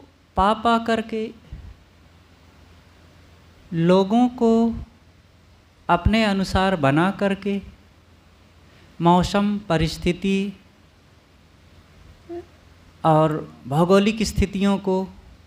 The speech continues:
प्राकृतिक स्थितियों को अपने अनुसार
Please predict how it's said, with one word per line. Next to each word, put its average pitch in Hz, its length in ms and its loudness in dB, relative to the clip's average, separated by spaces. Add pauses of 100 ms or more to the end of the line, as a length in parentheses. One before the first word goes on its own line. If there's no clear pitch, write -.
(140)
प्राकृतिक 185 600 0
स्थितियों 202 520 -2
को 185 300 -2 (1040)
अपने 202 500 2
अनुसार 170 800 0